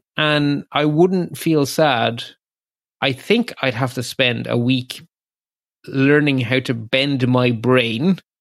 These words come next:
to match its user interface. I'm sure I'd su-,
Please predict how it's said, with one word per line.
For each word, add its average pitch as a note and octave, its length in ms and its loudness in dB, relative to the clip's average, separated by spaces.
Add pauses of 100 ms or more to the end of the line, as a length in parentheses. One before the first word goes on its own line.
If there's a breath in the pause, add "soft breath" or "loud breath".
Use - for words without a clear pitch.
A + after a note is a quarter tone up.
(280)
to A#2+ 100 -4
match C3 400 0
its - 240 0
user A2 220 2
interface. - 800 -2 (920 loud breath)
I'm C3+ 180 0
sure D#3+ 280 4
I'd A2+ 160 -2
su-, - 120 -6